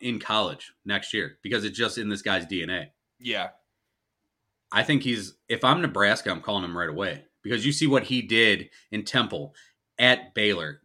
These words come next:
Speaker 1: That guy can redo a program. Obviously, it didn't work out for him in the N F L. But who knows? Maybe he'll get a second chance a la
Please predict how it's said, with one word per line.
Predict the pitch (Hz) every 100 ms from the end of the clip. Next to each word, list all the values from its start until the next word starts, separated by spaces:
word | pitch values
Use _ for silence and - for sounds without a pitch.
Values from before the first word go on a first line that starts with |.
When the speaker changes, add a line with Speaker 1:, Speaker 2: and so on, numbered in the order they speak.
| -
Speaker 1:
That | 104 120
guy | 117
can | 110 113
redo | 110 110 107 104 _ _ _ - 107
a |
program. | - 131 110 107 104 110
Obviously, | 127 131 143 135
it | 113
didn't | 127 120
work | 123 120
out | 120 117
for | 120 113
him | 113
in |
the | 113
N | 107
F | 104 139
L. | 117 - _ - -
But | 165
who | 247
knows? | 214 107
Maybe | 120 139 156
he'll | 143
get | 143
a | 123
second | - 123 117
chance | 131 117 107 -
a | 117
la | 113 104